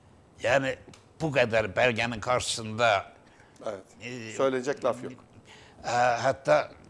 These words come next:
Speaker 1: en ilginci odur ve bunu ne Orkon yazısı uzmanları bilir. Nə də etnoskoloqlar, ona görə çözə bilmirlər. Lap axırdakı işarələrə baxın,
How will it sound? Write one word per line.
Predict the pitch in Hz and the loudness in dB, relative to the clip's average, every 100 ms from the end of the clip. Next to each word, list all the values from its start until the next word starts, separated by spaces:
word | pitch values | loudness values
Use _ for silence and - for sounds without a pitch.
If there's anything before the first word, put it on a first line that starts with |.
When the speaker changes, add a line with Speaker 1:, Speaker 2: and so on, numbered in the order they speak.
| - 110 - - | -16 -16 -16 0
Speaker 1:
en | 113 123 | 2 2
ilginci | 127 120 131 104 147 | 0 -2 -4 0 2
odur | 160 147 107 - - - | 2 0 -2 -8 -18 -2
ve | 120 113 | 0 0
bunu | 123 135 120 117 | -2 -4 -6 -4
ne | 120 120 113 - - - | 0 0 0 -6 -20 -8
Orkon | 113 110 - 127 123 107 - | 0 0 0 -2 -2 -6 -6
yazısı | 113 107 92 - 131 | -2 0 -2 -6 -6
uzmanları | 143 143 143 113 90 85 80 | -6 -2 -2 0 0 -2 -6
bilir. | 80 73 - - - _ - - - _ - | -10 -12 -16 -20 -20 _ -20 -20 -20 _ -6
Nə | 110 120 | -4 -2
də | 127 | -2
etnoskoloqlar, | 117 - - - 117 98 90 87 98 | -2 -4 -8 -4 -4 -4 -8 -8 -6
ona | 117 | -4
görə | 117 110 107 | -2 0 -2
çözə | 95 87 82 | -4 -4 -4
bilmirlər. | 78 82 71 - - - 139 | -6 -8 -8 -10 -20 -4 2
Lap | 139 | 6
axırdakı | 135 117 113 120 104 | 8 6 2 -2 -2
işarələrə | 107 117 113 110 110 110 | -4 2 2 2 0 2
baxın, | 107 - 135 160 | 0 0 -2 -6